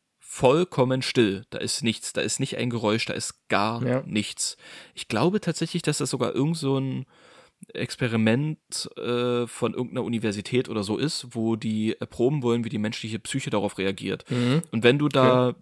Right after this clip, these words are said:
Speaker 1: da gehen Leute rein und müssen dann halt da eine gewisse Zeit aushalten. Ich glaube tatsächlich, dass es da irgendwelche Weltrekorde gibt. Glaube ich tatsächlich sogar, das mal irgendwie gelesen zu haben,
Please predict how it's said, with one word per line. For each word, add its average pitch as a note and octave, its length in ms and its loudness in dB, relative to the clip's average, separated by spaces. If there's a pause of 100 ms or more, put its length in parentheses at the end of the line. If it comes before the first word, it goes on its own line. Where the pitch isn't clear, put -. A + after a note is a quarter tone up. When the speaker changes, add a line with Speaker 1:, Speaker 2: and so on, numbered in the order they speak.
(180)
Speaker 1:
da A2 160 2
gehen A#2+ 220 4
Leute A#2 380 4
rein D#3+ 460 2 (800)
und C3+ 500 8
müssen C3+ 280 0
dann B2 220 4
halt A#2+ 220 2
da A2+ 100 6
eine A2+ 120 4
gewisse A2 280 -4
Zeit - 220 -2
aushalten. F#2+ 520 0
Ich - 160 -6
glaube D#3 300 0
tatsächlich, D3+ 480 -4
dass A2+ 160 0
es A#2 120 -2
da - 180 -4
irgendwelche B2+ 500 -6
Weltrekorde G3 720 0
gibt. - 340 -6 (1040)
Glaube B3+ 200 4
ich - 80 2
tatsächlich G#2 460 0
sogar, F2 300 -2
das - 220 -8
mal A2+ 100 -4
irgendwie D3+ 220 -2
gelesen D3 340 0
zu D3+ 180 -2
haben, A#2 360 0